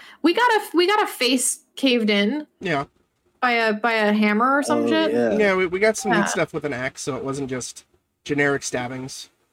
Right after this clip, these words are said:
Speaker 2: Like,
Speaker 1: Yeah.
Speaker 2: it, and, like, and that's not even to say that you need creative kills for a good slasher movie, if, if your
Speaker 1: No.
Speaker 2: slasher movie is good enough. But
Speaker 1: Mm-hmm.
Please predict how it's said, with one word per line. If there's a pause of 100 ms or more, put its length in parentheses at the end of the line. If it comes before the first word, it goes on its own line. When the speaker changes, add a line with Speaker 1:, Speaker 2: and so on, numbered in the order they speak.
(600)
Speaker 2:
Like,
Speaker 1:
Yeah.
Speaker 2:
it,
and,
like,
and (240)
that's
not
even
to
say
that
you
need
creative
kills
for
a
good (100)
slasher
movie,
if, (120)
if
your
Speaker 1:
No.
Speaker 2:
slasher
movie
is (100)
good
enough. (580)
But
Speaker 1:
Mm-hmm.